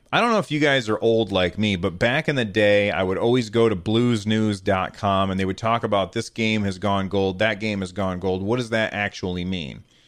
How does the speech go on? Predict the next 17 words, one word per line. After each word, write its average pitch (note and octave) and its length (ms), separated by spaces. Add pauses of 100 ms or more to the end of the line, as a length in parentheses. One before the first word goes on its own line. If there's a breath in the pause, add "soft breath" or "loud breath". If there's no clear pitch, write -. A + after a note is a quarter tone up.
(220 soft breath)
It A#2 140
means C#3+ 460
that A2 400 (420 loud breath)
they A#2 280
are C#3 160
done G#2 760
and G2+ 320
ready A#2 280
to, A2 560 (340 soft breath)
uh, G2 240
start A#2 340
mass G#2+ 360
producing G#2+ 840 (320 soft breath)
whatever A2+ 640
the G2+ 100
game G2 440
is. F2 340